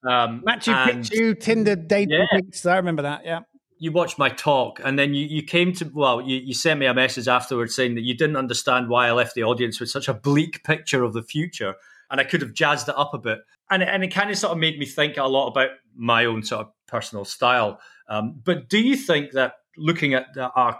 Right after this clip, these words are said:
Speaker 1: our previous conversation just now about how smart tech just doesn't work, um, do you think that we as speakers or speakers in general just sugarcoat too much at conferences rather than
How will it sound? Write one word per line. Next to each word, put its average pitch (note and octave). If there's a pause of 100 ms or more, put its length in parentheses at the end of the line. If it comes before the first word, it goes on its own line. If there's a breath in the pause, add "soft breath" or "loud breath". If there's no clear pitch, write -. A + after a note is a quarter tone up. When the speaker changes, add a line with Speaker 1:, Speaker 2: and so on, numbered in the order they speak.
Speaker 1:
our A2+
previous C3
conversation A#2+
just G#2
now A2+
about A2
how A2+
smart A#2
tech A2+
just A2
doesn't G#2
work, A#2 (360 loud breath)
um, B2
do F#3
you G3+
think F#3 (180)
that D3
we C3
as A#2
speakers B2+
or A2
speakers A#2
in A#2
general B2
just A2
sugarcoat C#3
too C#3+
much - (320 loud breath)
at -
conferences F3+
rather C#3
than C3+